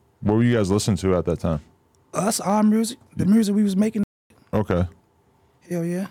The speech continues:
Speaker 1: So who was the first one to actually start making music?
Speaker 2: Damn, that's a good question. I, I feel like everybody would start doing it around the same time, like, when it started getting popping.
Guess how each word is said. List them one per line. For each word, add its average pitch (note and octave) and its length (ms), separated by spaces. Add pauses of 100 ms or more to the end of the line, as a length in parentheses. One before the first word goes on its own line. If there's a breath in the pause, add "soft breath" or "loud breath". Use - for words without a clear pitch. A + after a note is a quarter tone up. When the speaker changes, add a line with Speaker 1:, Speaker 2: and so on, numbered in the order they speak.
(420)
Speaker 1:
So A2+ 160
who B2 100
was B2 120
the G2+ 80
first G#2+ 300
one G#2 120
to F#2 40
actually F#2 240
start F#2+ 220
making E2+ 240
music? F2 240 (1080)
Speaker 2:
Damn, G3 280
that's G3+ 160
a - 20
good F3 180
question. A3 360 (640 soft breath)
I, B3+ 160
I D4 80
feel B3+ 180
like G#3 140
everybody G#3+ 320
would F#3 140
start F3+ 340
doing G3+ 200
it F#3 100
around F#3 200
the F3 60
same G3 280
time, G3 280
like, C#3+ 180
when E3+ 160
it D#3+ 60
started F3 440
getting D#3+ 220
popping. G#3+ 400